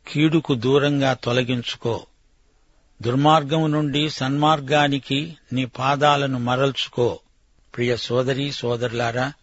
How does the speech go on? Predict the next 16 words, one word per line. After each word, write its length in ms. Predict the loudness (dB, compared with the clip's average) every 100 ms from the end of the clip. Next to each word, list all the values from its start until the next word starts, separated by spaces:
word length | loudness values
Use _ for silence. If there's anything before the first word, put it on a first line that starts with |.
| _ _ _ _
హృదయం 580 | -6 0 2 2 2 0
ఎంత 340 | 0 -2 -2
ముఖ్యమైనదో 800 | -2 -2 -2 -2 0 0 0 -2 -2
గమనించారా? 840 | -4 -4 -2 -4 -4 -4 -4 -6 -10 _ _ _ _ _ _ _ _
నీ 140 | 0 0
లోపలికి 640 | 2 2 2 0 -2 -4
పోయేది 640 | -2 0 2 2 2 2
అంత 240 | 2 0 -2
ముఖ్యం 420 | -2 -4 -4 -2
కాదు. 420 | -2 -2 -2 -6 -8 _ _ _ _ _ _ _
నీ 140 | 0 0
లోపలి 540 | 0 0 0 0 -2
నుండి 300 | 0 -2 -2
వచ్చేదేదో 960 | -2 -2 -2 0 0 2 0 2 0 0 -8 _ _ _ -4
అది 180 | -2
ఎలాంటిదో 760 | 0 2 4 2 0 -2 2 0